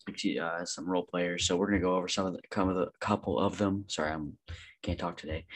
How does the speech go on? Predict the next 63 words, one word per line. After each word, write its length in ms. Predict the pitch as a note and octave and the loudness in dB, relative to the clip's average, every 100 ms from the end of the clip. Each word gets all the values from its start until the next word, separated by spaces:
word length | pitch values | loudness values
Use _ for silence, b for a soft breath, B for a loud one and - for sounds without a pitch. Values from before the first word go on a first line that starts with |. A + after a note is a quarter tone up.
| B B B | B B B
The 80 | - | -6
first 320 | - A#2 A2+ | 4 4 6
one 220 | G#2 G2 | 4 4
we're 100 | F#2+ | 4
gonna 140 | F#2 F2 | 2 0
go 180 | F2 E2+ | 4 4
over 260 | F2 F2+ | 4 2
is 280 | D2 F2 F2+ | 2 0 -4
J 260 | - F#2+ F#2 | 0 2 2
J 220 | F#2+ F2 | 2 2
Redick 420 | F2 F2 F#2 - | 4 2 0 -4
to 140 | - | -8
Dallas. 640 | - F#2 F2+ F#2 G#2 G#2+ - | -4 0 2 4 4 2 -2
It's 160 | - | 0
a 60 | G2 | 2
minor 380 | G#2+ G#2+ G#2 F#2 | 4 4 4 4
move, 380 | F2 F2+ F#2 - | 2 0 -2 -2
but 100 | E2 | 0
obviously 420 | E2+ E2 - E2+ | 0 0 -2 -4
J 180 | D#2 E2+ | 0 0
J 160 | E2 | 0
Redick 300 | D#2+ E2 E2+ | 0 0 -2
can 160 | - D#2 | -4 -6
really 160 | D#2+ D#2+ | -4 -4
shoot 200 | - - | -4 -6
the 60 | |
ball. 400 | - F2 F2 F2+ B B B - | -4 -2 0 -2 B B B -2
So 40 | |
what 100 | G#2 | 2
do 60 | G#2+ | 4
you 60 | |
guys 100 | F#2+ | 4
think 160 | - D#2+ | 0 -4
about 160 | D2 D#2+ | -4 -6
this 160 | D2 | -10
deal? 300 | - - - - - _ - E2+ | -6 -8 -8 -16 -20 _ -8 -6
So 160 | - F2+ | 2 2
is 100 | F2+ | 4
J 160 | F#2+ | 2
J 160 | F#2+ F#2 | 4 4
Redick 300 | F2+ F#2 F2 | 4 2 2
going 320 | F2+ F2 F2 | 0 0 0
to 260 | - E2+ D#2+ | -2 -2 0
Dallas 460 | F#2 F#2 F2+ F2 | 2 2 2 0
for 200 | - D2+ | -4 -2
Nico 360 | D#2+ F#2+ F#2+ F2+ | 2 2 4 2
Melli? 460 | F2+ F2+ F2+ E2 - b b b _ _ - | 2 2 2 0 -8 b b b _ _ -2
Uh, 160 | F#2 | 4
no, 280 | G2+ A2 F#2 - | 6 6 4 2
uh, 220 | G2 F#2 | 2 6
Nico 320 | G2 A2+ A2 | 8 10 8
Melli 240 | G#2 G2+ | 8 6
and 80 | F#2 | 4
J 100 | F#2+ | 0
J 140 | F2+ F2 | 0 2
Redick 260 | F2+ F2 | 2 0
going 160 | E2+ D#2 | -2 -6
to 60 | |
Dallas 360 | - F2 F2 F2 | -2 0 2 0
and 160 | G#1+ - | -4 -8
for 120 | E2+ | -10
James 320 | - F#2+ F#2+ | -2 2 2
Johnson, 600 | F#2 F2+ F2 - E2 D#2+ | 2 2 0 -2 -6 -6